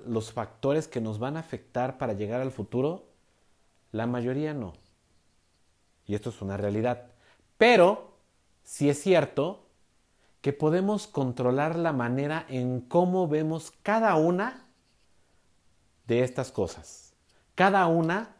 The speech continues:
de las situaciones que afectan a nuestras decisiones. Podemos nosotros controlar la manera en cómo vemos nuestra realidad para que sea a nuestro favor.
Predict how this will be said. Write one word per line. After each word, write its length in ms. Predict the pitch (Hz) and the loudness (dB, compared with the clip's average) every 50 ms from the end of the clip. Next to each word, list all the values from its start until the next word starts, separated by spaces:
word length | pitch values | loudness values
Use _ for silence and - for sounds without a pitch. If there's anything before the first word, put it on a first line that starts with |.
| _ _ _ _ _ _ _ _ - | _ _ _ _ _ _ _ _ -2
de 100 | 120 127 | 0 2
las 160 | 131 131 131 | 2 2 0
situaciones 640 | - - - - 131 131 - 156 151 151 165 160 - | -2 -2 -2 -2 -2 -2 0 -2 0 0 -2 -4 -4
que 120 | - 127 | -4 -4
afectan 720 | 113 110 - - 165 165 160 - - 165 170 180 196 202 - _ _ _ _ - | -4 -4 -2 0 0 0 0 -2 -4 -4 -4 -4 -6 -10 -14 _ _ _ _ -10
a 140 | - 117 123 | -4 -2 0
nuestras 360 | 120 117 113 - 104 107 101 | 0 -2 -2 -2 -4 -2 -2
decisiones. 880 | 104 95 92 104 90 - 123 110 90 80 - - - - - - _ _ _ _ _ _ _ _ _ _ _ _ _ _ _ _ - | -4 -4 -6 -8 -6 -4 -4 -6 -6 -8 -14 -18 -20 -20 -20 -20 _ _ _ _ _ _ _ _ _ _ _ _ _ _ _ _ 0
Podemos 520 | 127 127 131 147 156 160 170 175 170 - | 2 4 4 4 2 2 0 -2 -2 -2
nosotros 720 | 139 127 120 120 - 151 147 151 156 147 160 156 - - _ _ _ _ _ _ _ - | -4 -6 -4 -2 -2 -2 0 0 -2 -2 -2 -4 -8 -14 _ _ _ _ _ _ _ -2
controlar 920 | - 127 131 127 120 113 - 120 117 117 117 123 135 151 160 - - - | 2 2 2 2 0 -2 0 2 2 2 2 2 2 2 0 -2 -4 -6
la 240 | 135 131 127 127 123 | -4 -2 -2 -2 -2
manera 640 | 120 120 117 117 127 139 151 165 170 175 175 160 - | -2 -2 -2 -2 -2 -2 -2 -2 -2 -2 -4 -6 -8
en 220 | 139 131 131 131 | -6 -6 -6 -6
cómo 380 | 127 - 196 202 202 202 208 185 | -4 0 0 0 0 0 -2 0
vemos 600 | 147 160 165 160 147 147 170 185 180 - - - - - _ - _ _ _ _ _ _ _ _ _ _ _ _ _ _ - | 0 0 0 0 0 -2 -2 -4 -6 -10 -20 -20 -20 -20 _ -20 _ _ _ _ _ _ _ _ _ _ _ _ _ _ -12
nuestra 680 | 117 113 120 127 131 131 127 - - - 135 123 120 113 | -6 -4 -2 -2 -2 -2 -4 -6 -6 -4 -2 -2 -2 -2
realidad 840 | 110 117 120 120 120 117 113 113 113 113 110 135 165 214 220 - - _ _ _ _ _ - - - - - _ _ _ _ _ _ _ _ _ _ _ _ _ _ _ _ _ _ _ _ _ _ _ _ _ _ _ _ _ _ _ _ _ _ _ _ _ _ - | -2 -2 -2 0 0 0 -2 -2 -2 -2 0 0 0 0 -2 -6 -16 _ _ _ _ _ -20 -20 -20 -20 -20 _ _ _ _ _ _ _ _ _ _ _ _ _ _ _ _ _ _ _ _ _ _ _ _ _ _ _ _ _ _ _ _ _ _ _ _ _ _ -4
para 240 | 127 123 127 123 120 | -2 -2 -2 -2 -4
que 120 | - 123 | -6 -8
sea 280 | - - 143 139 139 139 | -8 -6 -6 -6 -6 -4
a 60 | 135 | -4
nuestro 280 | 135 127 120 - 117 | -6 -6 -6 -8 -10
favor. 340 | 107 - 117 107 90 82 80 | -8 -6 -8 -8 -8 -8 -10